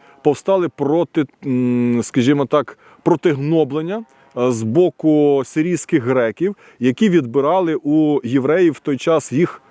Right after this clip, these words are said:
культуру, їх, е, нищили їх ідентичність, вони забороняли розмовляти рідною мовою на їх, а, рідній богоданої землі. Вони впроваджували свої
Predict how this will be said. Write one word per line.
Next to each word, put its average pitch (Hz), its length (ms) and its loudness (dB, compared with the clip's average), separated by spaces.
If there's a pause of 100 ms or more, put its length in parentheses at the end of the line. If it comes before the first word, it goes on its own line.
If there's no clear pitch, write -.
(180)
культуру, 143 600 2 (240)
їх, 135 420 0 (260)
е, 110 220 4
нищили 127 680 0
їх 147 240 -4
ідентичність, 160 880 -2
вони 151 180 2
забороняли 147 800 0
розмовляти 143 800 0
рідною 147 720 0
мовою 135 580 0
на 147 220 -6
їх, 139 300 -4 (320)
а, 117 720 0
рідній 139 360 0
богоданої 139 1200 -2
землі. 143 420 2
Вони 156 440 0 (320)
впроваджували 151 840 2
свої 151 300 0